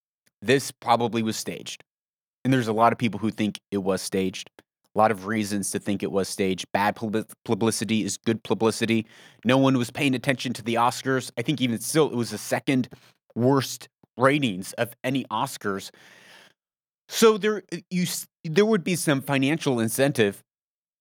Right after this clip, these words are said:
for Will Smith, as long as he doesn't get thrown in jail or something, which I highly doubt will happen, to make a scene so that people would be paying attention to him as he got his award.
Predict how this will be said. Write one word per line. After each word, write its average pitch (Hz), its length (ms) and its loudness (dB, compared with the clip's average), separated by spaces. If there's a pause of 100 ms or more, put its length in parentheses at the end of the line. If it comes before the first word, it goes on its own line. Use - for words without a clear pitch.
(800)
for 143 280 4
Will 117 180 4
Smith, 101 460 -4
as 110 160 -6
long 113 160 2
as 104 100 -2
he 107 60 -2
doesn't 98 320 0 (260)
get 101 160 -6 (140)
thrown 104 260 2
in 92 100 -2
jail 98 220 4
or 92 80 -2
something, 95 280 -4
which 95 140 -4
I 98 140 -4 (120)
highly 120 320 0
doubt 98 220 -2
will 95 100 -6
happen, 98 380 -2 (420)
to 214 400 4
make 156 480 0
a 151 220 4
scene 160 640 2 (240)
so 185 400 2
that 170 520 0 (2000)
people 190 220 4
would 170 120 2
be 170 100 0
paying 170 220 2
attention 170 420 -2
to 180 160 0
him 165 280 2 (120)
as 143 340 2
he 165 120 0
got 135 400 2
his 143 400 0
award. 110 500 0